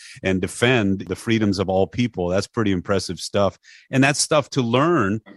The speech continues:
from here back in, in America, that not, like you said, not only are these freedoms to be cherished, but you've got to actually defend these things. 'Cause I, let me just say, if, see if I can put it this way. We talk about equality of access here and then freedom to live,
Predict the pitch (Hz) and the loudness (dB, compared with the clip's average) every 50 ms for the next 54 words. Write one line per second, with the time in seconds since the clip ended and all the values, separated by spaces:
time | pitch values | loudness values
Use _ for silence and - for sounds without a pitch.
0 | _ _ _ - - 123 117 113 107 90 131 135 131 113 95 120 123 120 113 - | _ _ _ -2 0 2 2 2 0 0 0 0 0 2 2 2 2 2 0 0
1 | 135 117 113 123 - 117 110 110 104 107 123 165 214 190 - - 90 87 85 85 | -2 -2 -2 -2 -2 -2 0 0 0 0 0 0 -2 -2 -2 -2 -2 -2 -2 0
2 | 95 95 92 92 - 92 117 110 117 135 147 139 120 123 123 - 120 110 - - | -2 -2 -2 -6 -14 -8 -2 0 0 0 0 0 0 -2 0 0 -2 -4 -2 -2
3 | 175 175 156 120 131 147 170 180 175 170 147 123 113 110 110 110 107 - - - | -2 -2 0 0 2 2 2 4 2 2 2 2 0 0 0 -2 -4 -4 -6 -4
4 | - 143 160 170 151 110 95 - - 98 90 87 - - - 143 151 165 175 131 | 0 0 2 2 2 0 0 -2 -6 -8 -8 -8 -8 -6 -2 -2 0 2 2 0
5 | 92 - - _ _ - - - - - _ _ - 107 113 110 104 - 101 117 | 0 -2 -6 _ _ -20 -20 -20 -20 -20 _ _ 0 2 2 2 2 0 2 2
6 | 139 120 101 90 127 131 143 143 - - 127 120 - - 110 117 123 - - 117 | 2 2 2 0 2 2 2 0 -2 -2 -2 0 0 0 0 0 -2 -4 -4 -2
7 | 107 104 101 101 - - - 98 120 110 - - 139 147 175 190 147 113 101 92 | 0 0 -2 -2 -6 -10 -6 -4 -4 -4 0 0 2 2 2 2 0 -2 -2 -4
8 | - - 98 92 92 - - 123 107 120 131 165 156 - - 104 139 143 151 185 | -4 -4 -4 -4 -4 -4 -2 -2 0 2 0 0 0 -6 -12 -8 -4 -2 -2 -2
9 | 175 143 135 - - - - - 151 143 135 - - - - - - - 151 139 | -2 -4 -4 -8 -10 -8 -4 -2 -2 -2 -2 -6 -14 -18 -14 -8 -2 0 0 2
10 | - 131 120 123 110 - - 139 123 120 104 - 117 110 - - 90 85 76 - | 2 0 0 0 -2 -2 0 0 0 0 0 0 -2 -2 -2 -4 -8 -10 -10 -10
11 | _ - - - - - _ _ - - 117 143 143 - 165 156 143 135 131 120 | _ -20 -20 -20 -20 -20 _ _ -8 -4 -2 -2 2 2 2 2 2 0 0 0
12 | 113 - - - 131 127 139 143 135 131 123 113 113 110 110 113 - - 117 101 | 0 -2 -2 0 2 2 2 0 0 -2 -2 -2 -2 -2 -2 -4 -4 -6 -6 -6
13 | - - - 113 107 107 120 - 110 104 107 107 104 98 - - - 143 147 147 | -4 -2 2 4 4 4 2 2 0 0 0 0 0 -2 -4 -2 2 4 4 4
14 | 139 139 123 113 - - - 117 113 117 127 165 196 208 175 117 98 95 98 104 | 6 4 2 2 0 -2 -4 -2 -2 0 0 2 2 4 4 4 4 4 2 0
15 | 123 123 117 - | -2 -6 -10 -16